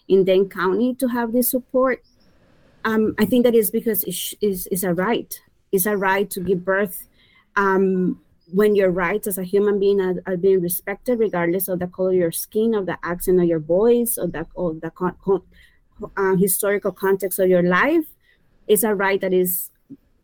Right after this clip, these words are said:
increasingly being violated. Um, our bodies, historically,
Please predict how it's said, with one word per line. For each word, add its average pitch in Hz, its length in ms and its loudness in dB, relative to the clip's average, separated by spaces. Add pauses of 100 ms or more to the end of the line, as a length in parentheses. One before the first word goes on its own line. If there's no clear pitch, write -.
(340)
increasingly 208 720 2
being 202 280 2
violated. 247 880 -2 (200)
Um, 180 360 -2
our 190 80 -2
bodies, 185 640 -2 (640)
historically, 208 1040 0